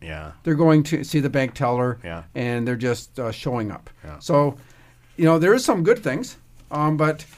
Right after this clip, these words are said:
Speaker 2: yeah, I was just going through, um, you know, the one that I thought was interesting was there's higher interest rates in certain mortgages or line of credits.
Speaker 1: Mm-hmm.
Speaker 2: And if you don't say anything,
Speaker 1: Yeah.
Speaker 2: they'll just charge you the highest rate.
Speaker 1: Mm-hmm.
Speaker 2: But if you just say, "You know what, I hear I can get a lower rate."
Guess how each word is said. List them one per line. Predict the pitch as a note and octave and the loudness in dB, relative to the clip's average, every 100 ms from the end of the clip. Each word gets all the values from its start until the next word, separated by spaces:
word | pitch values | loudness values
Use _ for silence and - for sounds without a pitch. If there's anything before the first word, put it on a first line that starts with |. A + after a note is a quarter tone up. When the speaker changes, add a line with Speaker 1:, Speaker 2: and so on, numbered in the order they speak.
| - E3 | -12 2
Speaker 2:
yeah, | E3 F3 | 4 6
I | |
was | G#3+ | 4
just | F#3+ - | -4 -2
going | F3 F3 | 2 2
through, | E3 E3+ E3+ E3 - - - - - | 2 4 4 4 0 -10 -20 -20 -6
um, | C3+ C3 B2+ B2 B2 - - | -2 0 0 -2 -8 -12 -6
you | C#3 | -2
know, | C3 C3+ | -2 -6
the | C#3+ C#3 | -8 -4
one | C#3 E3+ G#3 | -2 0 0
that | C#3+ | 2
I | B2+ D3+ | 2 0
thought | D3+ A2+ | -2 -6
was | G#2+ G#2+ | -6 -8
interesting | A#2 A2 A2 C3+ A#2+ | -6 -6 -6 -6 -6
was | A2+ A2 G2+ - - - _ _ _ | -6 -8 -12 -20 -20 -20 _ _ _
there's | C3+ C3 | -8 -6
higher | - F#3 D#3 | -2 0 2
interest | E3 E3 D#3 | 0 -2 -4
rates | E3+ D#3+ | -4 -4
in | |
certain | C#3 C#3+ B2+ | -4 -2 -2
mortgages | B2+ C#3+ E3 E3 | -2 -2 -2 -4
or | - C3 | -4 -2
line | C3+ | 0
of | C#3+ | 0
credits. | C#3 D3 A3 - - | -2 -4 -4 -10 -14
Speaker 1:
Mm-hmm. | G2 F2+ | -12 -10
Speaker 2:
And | F#2 F2+ | -8 -2
if | E3+ | -2
you | B3 | 0
don't | C4 E3 | -2 -4
say | - F#3 | -8 -6
anything, | G#3 G#3 D#3 F2+ F#2+ B2 - | -6 -6 -8 -10 -12 -14 -14
Speaker 1:
Yeah. | D#2+ D2+ - | -14 -12 -8
Speaker 2:
they'll | A3 | -6
just | A3 - | -6 -2
charge | F#3+ E3+ | -2 0
you | E3 | -2
the | |
highest | D3+ D#3+ - | 0 0 0
rate. | G3 - | -6 -8
Speaker 1:
Mm-hmm. | - - - D#2 C#2+ C#2+ _ - - | -18 -20 -20 -18 -18 -20 _ -20 -6
Speaker 2:
But | F#3+ | -2
if | E3+ | -2
you | G#3 | 0
just | F#3+ D#3 | -2 0
say, | F3 | 0
"You | D3 D#3 | 2 4
know | D3+ | 4
what, | D3+ D#3+ | 2 2
I | D3 | 2
hear | D3 D3 F3+ | 0 -2 0
I | D#3 | 0
can | D3 D3 | 0 0
get | D3 | 0
a | |
lower | C3+ C#3 C3+ | 2 2 4
rate." | F3 | 2